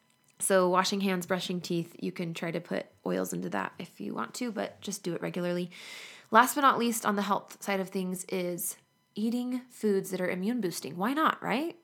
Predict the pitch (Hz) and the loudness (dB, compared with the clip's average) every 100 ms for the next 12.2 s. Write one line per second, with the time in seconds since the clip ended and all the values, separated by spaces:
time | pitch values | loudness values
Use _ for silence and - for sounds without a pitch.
0 | _ - 202 320 349 349 349 185 240 240 | _ -4 -2 0 -2 -4 -6 -4 0 0
1 | - - - - - - - 233 262 170 | -2 -8 -18 -16 -18 -8 0 4 4 2
2 | - - 202 185 226 269 269 - 240 233 | -4 -4 -4 0 0 2 2 0 0 0
3 | 208 - 214 240 196 180 180 175 170 165 | -2 0 0 4 2 2 2 2 0 0
4 | 160 165 175 - _ _ - - _ 202 | 0 0 0 -4 _ _ -20 -20 _ 0
5 | 254 247 - 208 220 208 240 294 190 - | 4 4 4 4 4 4 6 6 6 2
6 | - _ - 233 240 254 233 208 208 - | -8 _ -2 0 4 4 6 6 4 2
7 | - 240 233 185 - 202 190 208 226 - | 0 2 2 2 2 4 6 4 2 0
8 | 202 254 226 185 185 98 - - - - | -2 0 -2 0 2 2 0 -2 -16 -20
9 | - _ - - 202 208 - 220 214 - | -20 _ -2 4 6 6 4 2 2 0
10 | 196 185 165 180 233 208 - - - 202 | 2 2 0 0 2 2 0 -2 -2 0
11 | 196 196 226 202 196 - 240 247 220 185 | 2 4 2 2 -2 -2 -2 0 0 2
12 | 180 | 0